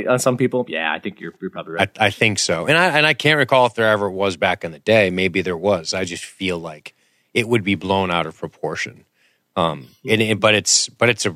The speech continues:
Speaker 2: it's a, it's a heavy situation. I mean, there's a lot of good moral quandaries here, and you're right. The stuff, when you start looking at it, it's funny 'cause it's almost like a tongue-in-cheek stab at the show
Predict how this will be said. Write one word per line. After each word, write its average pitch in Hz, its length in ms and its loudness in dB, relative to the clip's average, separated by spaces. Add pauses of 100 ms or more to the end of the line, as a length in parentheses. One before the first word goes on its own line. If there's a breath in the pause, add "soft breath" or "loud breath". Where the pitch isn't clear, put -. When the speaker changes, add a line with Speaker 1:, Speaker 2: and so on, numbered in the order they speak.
Speaker 2:
it's - 160 -6
a, 92 220 -4
it's 98 120 -2
a 90 80 0
heavy 101 440 0
situation. 87 760 -2
I 90 40 -6
mean, 98 220 0 (420 soft breath)
there's 113 140 2
a 107 60 2
lot 113 240 4
of 92 280 -2
good 101 400 2 (640)
moral 98 360 -2
quandaries 113 580 2
here, 90 220 0
and 101 100 -2
you're 101 100 -2
right. 131 220 4
The 104 100 -12
stuff, - 440 0 (240)
when 196 140 -4
you 190 40 -4
start 165 200 2
looking 135 260 2
at 95 200 2 (320)
it, 160 160 4
it's 143 160 0
funny 160 240 2
'cause 113 200 -2
it's 104 120 -6
almost 147 280 2
like 123 120 2
a 98 60 -2
tongue-in-cheek 110 720 0
stab 92 520 2
at - 80 -6
the 85 80 -12
show 90 500 0